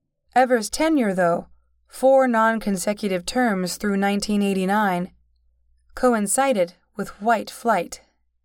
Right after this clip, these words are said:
Jefferson County still suffers a bit from that, not because it doesn't have white people. They're not actually necessary, but because they took with them their backgrounds and their skill sets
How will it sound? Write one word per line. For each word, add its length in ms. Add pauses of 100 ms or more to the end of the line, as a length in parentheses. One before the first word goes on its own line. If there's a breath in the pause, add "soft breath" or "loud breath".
(800)
Jefferson 560
County 500
still 320
suffers 480
a 60
bit 240
from 220
that, 320 (420)
not 280
because 380
it 120
doesn't 260
have 240
white 260
people. 480 (360)
They're 280
not 320
actually 440
necessary, 680 (600 soft breath)
but 140
because 380
they 160
took 300
with 240
them 380
their 220
backgrounds 880
and 140
their 180
skill 420
sets 600